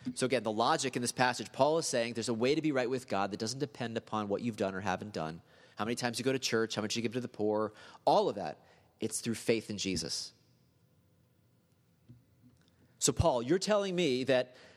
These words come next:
the way to be right with God has nothing to do with my good works or my spiritual resume, right? So you're telling me that going to church and praying and tithing and serving the poor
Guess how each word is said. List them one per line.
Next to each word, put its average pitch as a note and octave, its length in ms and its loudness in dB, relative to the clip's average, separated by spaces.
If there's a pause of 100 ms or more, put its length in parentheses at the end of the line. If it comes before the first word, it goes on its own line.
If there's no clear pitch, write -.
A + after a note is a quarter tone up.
(200)
the B2 80 4
way C#3 180 4
to F3 80 2
be D#3+ 140 2
right C#3 180 2
with B2+ 140 -2
God A#2 160 2
has A2+ 120 -2
nothing C#3 460 0
to C#3 80 -2
do B2 140 2
with A2+ 120 0
my A2+ 140 0
good A2 160 0
works G#2+ 320 0
or G#2 40 -2
my G#2+ 100 0
spiritual G#2+ 400 -2
resume, G2+ 360 -4 (1200)
right? F2 320 -6 (1400)
So - 140 -4
you're A#2 100 -2
telling F#3+ 480 -2
me C3+ 140 2
that A#2+ 180 -4
going D3+ 300 2
to D#3 60 2
church C#3 440 0
and G#2+ 100 -2
praying B2+ 460 0
and G#2 80 -6
tithing B2+ 520 0
and G2 80 -8
serving C3+ 340 0
the A#2+ 80 0
poor A#2+ 400 0